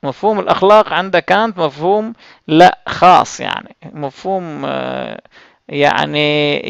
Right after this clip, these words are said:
يعني يختلف عما نعتقده نحن أخلاق، يعني moralities. ويقول: "وهذا ما لا يتوفر في رأي كانت عند يهوه نفسه."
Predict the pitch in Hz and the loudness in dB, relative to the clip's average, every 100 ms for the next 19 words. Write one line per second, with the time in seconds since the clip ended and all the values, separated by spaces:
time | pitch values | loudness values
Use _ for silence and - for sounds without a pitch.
0 | 143 147 143 143 151 147 - - 196 190 | 0 0 2 0 0 -2 0 6 6 8
1 | 156 165 165 160 147 - 175 175 151 151 | 4 2 2 2 2 2 0 0 -4 -2
2 | 151 143 147 143 - 147 160 160 147 - | -6 -6 -8 -6 -8 -6 2 4 4 0
3 | 120 139 143 147 156 151 156 151 131 131 | -10 -10 -4 2 4 6 6 4 -2 -10
4 | 117 - _ _ - - - _ - 147 | -12 -16 _ _ -20 -20 -20 _ -14 -10
5 | 147 156 165 - 196 196 170 160 175 160 | -6 -2 -4 -2 0 2 4 6 6 4
6 | 165 165 156 156 156 156 143 151 143 147 | 2 2 2 0 -2 -4 -4 -2 -2 -2
7 | - 147 151 151 143 113 147 135 143 151 | -2 0 0 -4 -8 -8 -8 -2 2 2
8 | 135 139 139 139 127 - | 0 -2 -2 -2 -4 -8